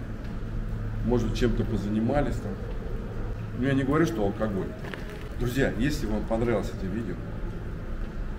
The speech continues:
понравился гараж, звоните, пишите. И помните, курение вред,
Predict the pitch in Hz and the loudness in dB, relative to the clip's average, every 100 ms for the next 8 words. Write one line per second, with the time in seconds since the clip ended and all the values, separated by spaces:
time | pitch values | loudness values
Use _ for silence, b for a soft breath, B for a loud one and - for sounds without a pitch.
0 | - - - 101 104 113 98 - 101 101 | -4 -6 -4 0 2 4 2 0 -2 0
1 | 104 - - 107 120 117 - 101 110 - | -2 -4 -2 2 2 2 -2 -2 -2 -2
2 | - - - - - - - 135 156 123 | -2 -2 -2 -2 -4 -2 -2 2 6 8
3 | 90 - - - - - 113 131 160 143 | 6 0 -2 -2 -2 0 4 8 8 8
4 | 107 104 | 6 4